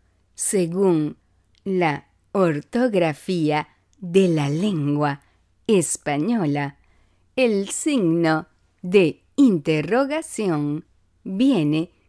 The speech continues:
de los carolingios y este se usaba para cerrar tanto preguntas como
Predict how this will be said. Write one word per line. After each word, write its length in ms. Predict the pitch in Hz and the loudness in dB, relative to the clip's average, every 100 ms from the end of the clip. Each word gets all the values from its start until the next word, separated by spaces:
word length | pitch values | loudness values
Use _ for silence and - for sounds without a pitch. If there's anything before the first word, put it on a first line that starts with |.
| - | -10
de 320 | 196 269 302 | -2 0 0
los 480 | 269 214 247 277 - | 0 0 0 -2 -6
carolingios 1400 | - 220 220 226 220 175 156 143 - 151 143 151 - - _ _ _ - | -4 -2 2 2 2 2 0 -2 -2 -2 -2 -6 -12 -14 _ _ _ -8
y 180 | 311 - | -8 0
este 640 | 233 156 - - 160 160 _ _ _ | 2 0 -6 -6 -6 -6 _ _ _
se 380 | - - 160 - | -10 -4 -2 -2
usaba 720 | 233 269 - 269 147 151 156 _ _ _ _ - | -4 -2 -4 -4 -2 -4 -6 _ _ _ _ -2
para 500 | 196 156 147 143 - | 0 2 0 -6 -10
cerrar 880 | - - 185 160 175 170 147 143 143 _ _ _ _ | -14 -6 -2 0 0 -2 -2 -4 -8 _ _ _ _
tanto 680 | - 175 143 139 151 143 - _ _ | -2 0 0 -2 -2 -4 -6 _ _
preguntas 1000 | - 160 147 202 311 165 139 147 151 - _ _ _ | -4 -2 -2 0 0 0 -2 -6 -6 -10 _ _ _
como 480 | 269 285 285 302 | 0 2 2 -2